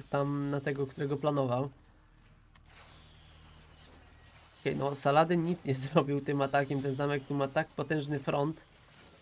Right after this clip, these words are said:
że nawet nie będzie w stanie obejść. W ogóle jestem ciekaw, czy arabscy, e, lordowie będą mieli jak się przekopać przez tą fosę u wilka.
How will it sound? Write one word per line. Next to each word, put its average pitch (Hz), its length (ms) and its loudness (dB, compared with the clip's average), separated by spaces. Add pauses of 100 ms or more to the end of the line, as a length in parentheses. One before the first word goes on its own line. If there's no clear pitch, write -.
(840)
że 135 60 -6
nawet 139 300 0
nie 147 80 -2
będzie 151 280 0
w 147 40 -8
stanie 151 300 0
obejść. 135 320 0
W 156 60 -2
ogóle 196 260 4
jestem 196 260 4
ciekaw, 208 340 -2
czy - 200 -6
arabscy, 165 840 2 (320)
e, 139 160 -2
lordowie 147 540 0
będą 147 240 0
mieli 160 280 2
jak 156 160 -2
się 156 120 -4
przekopać 147 540 -2
przez 135 220 -8
tą 139 160 -2
fosę 135 360 -2
u 135 80 0
wilka. 135 580 0